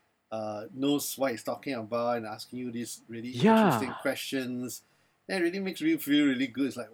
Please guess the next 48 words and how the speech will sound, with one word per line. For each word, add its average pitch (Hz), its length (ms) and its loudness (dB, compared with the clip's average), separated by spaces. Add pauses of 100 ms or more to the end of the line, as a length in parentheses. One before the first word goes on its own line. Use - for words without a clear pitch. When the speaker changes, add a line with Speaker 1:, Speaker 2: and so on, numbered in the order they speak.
Speaker 1:
wow, 143 320 -14
there's 123 180 -16
really 156 120 -4
somebody 147 380 -4
who, 113 440 -6
who 120 120 -10
cares 143 440 0
and 113 240 -8 (380)
knows 143 240 -2
what 151 80 4
Speaker 2:
Yeah. 131 40 2
Speaker 1:
he's 117 100 -6
talking 135 280 -4
about, 120 360 -2
you 107 80 -10
know? 139 260 -10
So - 180 -8
that 175 260 -6
was 131 180 -4
like, 113 240 -6 (300)
'cause 233 160 -8
that - 140 -2
doesn't 160 220 -2
exist 123 360 -6
in 107 60 -10
Singapore 113 400 -8
at 98 60 -8
the 92 60 -16
time. 110 300 -10 (580)
And 120 100 -6
then 139 100 2
suddenly 139 240 6
you 131 60 6
have 110 120 -2
this 120 180 -6
guy, 113 300 0
right? 104 160 4
Speaker 2:
It 175 40 10
was, 175 220 6
Speaker 1:
So, 135 100 -8 (100)
Speaker 2:
yeah. 123 220 2
Speaker 1:
wow. 120 380 -4 (400)
Speaker 2:
It 165 60 10
was 165 140 6
funny 160 260 6
because 123 340 2
<laughs> - 40 6
I 175 160 10